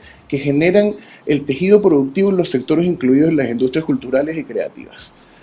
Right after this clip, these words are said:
Se enfocan en lanzar al mercado iniciativas o proyectos culturales y creativos de toda Latinoamérica.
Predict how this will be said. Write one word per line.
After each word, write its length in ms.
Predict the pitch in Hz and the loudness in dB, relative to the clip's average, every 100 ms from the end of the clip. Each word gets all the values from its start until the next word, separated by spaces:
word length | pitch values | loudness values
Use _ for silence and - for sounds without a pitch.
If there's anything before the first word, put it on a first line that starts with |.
| - | -20
Se 140 | - 139 | -2 0
enfocan 480 | 135 - 175 190 190 | 2 6 6 6 4
en 100 | 160 | 2
lanzar 300 | 139 - 160 | 0 4 4
al 100 | 165 | 4
mercado 380 | 143 139 156 | 0 2 2
iniciativas 500 | 165 156 131 143 175 | 2 0 -2 2 2
o 80 | 180 | 2
proyectos 400 | - 127 135 160 | 0 0 0 -2
culturales 640 | - 156 135 135 156 180 175 | -4 -4 0 4 4 4 -2
y 60 | |
creativos 500 | 139 127 123 147 175 | -2 0 0 0 0
de 120 | 151 | 0
toda 260 | 131 165 185 | 0 2 2
Latinoamérica. 580 | 180 147 117 92 90 | 0 -4 -8 -12 -16